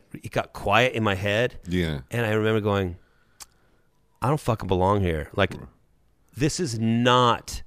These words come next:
Speaker 2: Yeah.
Speaker 1: for me. It's for a bunch of people." But I was, I was going, "Dude, I am not supposed to be here."
Speaker 2: <laughs>
Speaker 1: I quit.
Speaker 2: W-, did you look around the room and, and think, like, to yourself, "Why doesn't anyone else see that I'm not supposed to be here?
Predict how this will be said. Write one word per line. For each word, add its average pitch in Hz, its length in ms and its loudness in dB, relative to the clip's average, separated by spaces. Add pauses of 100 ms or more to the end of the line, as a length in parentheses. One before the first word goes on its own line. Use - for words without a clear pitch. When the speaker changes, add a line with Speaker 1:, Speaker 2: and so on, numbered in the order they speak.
(120)
Speaker 2:
Yeah. 73 320 -2 (340)
Speaker 1:
for - 400 2
me. 131 380 4
It's - 180 -4
for 127 180 0
a 110 60 4
bunch 147 280 4
of 98 60 -6
people." 98 400 0 (540)
But 120 140 6
I 120 180 6
was, 110 260 0
I - 140 -8
was 113 120 -2
going, 110 260 2 (100)
"Dude, 156 260 6 (100)
I 120 140 2
am 127 300 2
not 131 280 6
supposed 123 640 4
to - 60 -10 (160)
be 147 340 6
here." 117 320 6 (140)
Speaker 2:
<laughs> - 140 -6
Speaker 1:
I 120 840 6
quit. 196 400 6
Speaker 2:
W-, 98 160 -2
did 104 220 4
you 120 100 4
look 123 180 4
around 110 280 6
the 98 80 4
room 95 380 4
and, 87 220 0
and 87 320 -2 (400)
think, 92 280 -2
like, 87 180 -2
to 92 100 -4
yourself, 85 420 0
"Why 104 220 -2
doesn't 120 320 0
anyone 104 360 2
else 98 220 2
see 107 260 0
that 90 160 4
I'm 82 200 2
not 90 240 -2
supposed 98 440 2
to 85 80 -2
be 117 300 2
here? 80 460 2